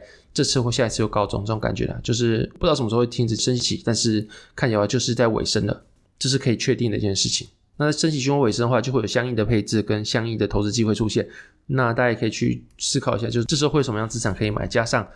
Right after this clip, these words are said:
后续我刚讲那些风险如果出现的话，有什么东西可以收回去做避险的配置，我觉得是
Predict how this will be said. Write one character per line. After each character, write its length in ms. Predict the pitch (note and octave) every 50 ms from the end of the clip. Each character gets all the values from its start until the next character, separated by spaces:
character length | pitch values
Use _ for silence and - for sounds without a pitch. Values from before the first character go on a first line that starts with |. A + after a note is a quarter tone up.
| - - -
后 200 | - - F3 C#3+
续 200 | - - D#3 C3
我 140 | A#2+ A#2+ A#2
刚 80 | B2+
讲 140 | C3 B2 G#2+
那 60 | G#2+
些 80 | A#2+ B2
风 140 | B2 - B2+
险 140 | - A#2 G#2
如 60 | A#2
果 80 | A#2
出 180 | G2 - - B2
现 160 | A#2 - B2
的 60 | G#2+
话， 160 | G2+ A2+ G#2 G#2+
有 60 | B2
什 120 | A#2+ A#2
么 40 | G#2
东 100 | G2+ G#2
西 100 | G#2+ B2
可 60 | B2
以 60 | A2+
收 180 | F#2+ - A2 G#2
回 140 | - - -
去 160 | - - A#2
做 120 | - A2+
避 180 | A2 - D3 C3
险 180 | A#2+ - A#2 A2+
的 60 | -
配 180 | - - G#2+
置， 140 | G2+ A#2 A#2
我 100 | G#2 G2+
觉 80 | G2 G#2+
得 40 | G2+
是 360 | - - A2 G#2+ G#2+ G2